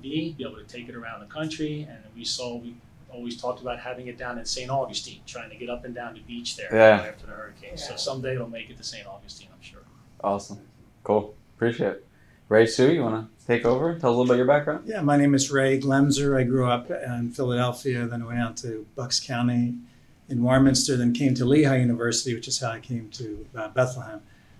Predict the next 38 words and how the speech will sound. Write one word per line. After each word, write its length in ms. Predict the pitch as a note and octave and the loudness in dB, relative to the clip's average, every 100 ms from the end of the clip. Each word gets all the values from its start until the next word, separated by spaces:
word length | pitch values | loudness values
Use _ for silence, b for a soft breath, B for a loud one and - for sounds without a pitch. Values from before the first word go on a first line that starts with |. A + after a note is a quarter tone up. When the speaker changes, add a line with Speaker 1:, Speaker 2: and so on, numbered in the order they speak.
| - | -4
Speaker 4:
I 80 | D#3+ | 0
stayed 360 | - D3+ C#3 | 2 4 2
for 80 | - | 0
three 240 | B2+ C#3+ C3 | -2 0 2
degrees, 540 | A#2+ A#2+ C3+ C3+ C3 | 2 2 4 4 2
computer 340 | C3+ A#2+ B2 | -2 -4 -4
science 540 | A#2+ C3 A#2+ A#2+ A#2+ B2+ | -2 -4 -4 -4 -4 -8
and 240 | A2+ A2 | -12 -12
industrial 500 | B2 A#2+ B2 - B2 | -12 -6 -4 -2 0
engineering. 460 | A#2+ A#2 B2 C3+ B2 | 0 0 0 2 2
Computers 480 | G#2+ - C3 A#2 G2+ | -4 -6 -4 -4 -6
applied 300 | - B2+ B2+ | -4 -2 0
to 40 | |
manufacturing. 760 | A#2+ A2+ G#2+ C3 A#2 - D3 C#3 | 0 -2 -6 -8 -6 -6 -2 0
Then 100 | B2 | 2
Andy 240 | B2 A#2+ | 2 2
and 100 | A2+ | 0
I 100 | A2 | -6
started 360 | - C3 A2+ A2 | -6 -4 -4 -4
a 60 | |
company 480 | G#2+ A#2 - A#2 G#2+ - b b b b - | -10 -12 -8 -10 -12 -18 b b b b -12
in, 220 | C#3+ A#2+ A#2+ | 0 4 4
in, 500 | A#2+ A2+ - - A#2 | 2 -4 -6 -14 -12
uh, 220 | A2 A2+ | -12 -8
I 160 | B2+ A#2 | -2 -2
T, 360 | A#2 B2+ G#2+ | 0 -2 -2
applying 440 | G#2 - A#2+ A2+ A2 | -4 -6 -6 -6 -10
I 120 | G#2+ | -12
T. 420 | G#2+ A#2 A2 G#2+ G#2+ - C#3 | -8 -6 -4 -6 -10 -14 -14
It 100 | A2 _ - | -14 _ -8
now 200 | B2+ A#2 | -2 -2
focuses 540 | A#2+ B2 A#2 B2+ - A2+ | 0 -2 -2 -4 -4 -4
in 100 | A2+ | -6
life 180 | A2 G#2+ | -10 -10
sciences 600 | - A2+ A2 G#2+ A2+ - | -8 -10 -12 -12 -12 -12
and 100 | A#2+ | -16
compliance 580 | - - C3+ A#2+ A#2 - | -20 -8 -2 -2 0 -2
solutions. 600 | A#2+ A2+ A2 - - - | -2 -6 -8 -10 -12 -12